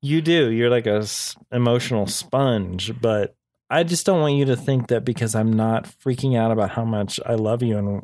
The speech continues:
need to, like, kill people to be with you, that I don't, I mean, like,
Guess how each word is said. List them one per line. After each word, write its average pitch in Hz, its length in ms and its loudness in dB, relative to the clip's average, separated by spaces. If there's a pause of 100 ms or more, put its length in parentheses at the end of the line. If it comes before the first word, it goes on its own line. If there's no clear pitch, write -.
(140)
need 113 280 0
to, 104 120 -2
like, 101 160 -6
kill 110 160 -2
people 107 240 -4
to 101 80 -6
be 113 160 0
with 135 160 0
you, 104 180 0 (640)
that 110 460 0
I 117 160 0
don't, 123 320 0
I 120 80 -4
mean, 127 180 2
like, 107 220 0